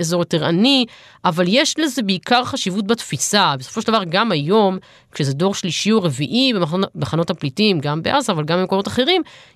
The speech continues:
יש תפיסה שאתה לא, אה, גדל בבית האמיתי שלך, שאתה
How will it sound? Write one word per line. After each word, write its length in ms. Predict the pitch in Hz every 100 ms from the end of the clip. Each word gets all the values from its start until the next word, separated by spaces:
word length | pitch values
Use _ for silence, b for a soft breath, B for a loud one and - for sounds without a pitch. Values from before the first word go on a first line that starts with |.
| -
יש 120 | 311
תפיסה 440 | - 254 - 262
שאתה 300 | 269 196 -
לא, 600 | 170 180 233 254 277 277
אה, 80 | 202
גדל 320 | 170 156 185
בבית 360 | 208 156 180 196
האמיתי 400 | 165 139 - 180
שלך, 300 | - 139 120 135 -
שאתה 440 | - - - 269